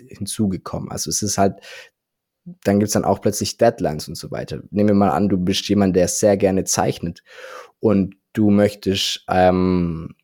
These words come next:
das jetzt zu deinem Beruf machen. Heißt, du hast plötzlich Kundenaufträge. Du kannst nicht mehr alles zeichnen, was du möchtest, sondern du musst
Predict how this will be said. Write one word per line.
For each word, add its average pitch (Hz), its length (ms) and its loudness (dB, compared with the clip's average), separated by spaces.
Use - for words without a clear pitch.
das - 180 -2
jetzt 98 120 -6
zu - 80 -2
deinem 92 200 2
Beruf 113 380 2
machen. 90 360 -8
Heißt, 90 320 0
du 90 80 -2
hast 92 180 -2
plötzlich - 300 -2
Kundenaufträge. 82 800 -2
Du - 60 -8
kannst 107 320 -4
nicht 101 100 -6
mehr 98 160 -2
alles 110 300 2
zeichnen, 98 340 0
was 92 160 -2
du - 80 -8
möchtest, 107 420 -2
sondern 98 280 0
du 90 80 -4
musst 101 320 -2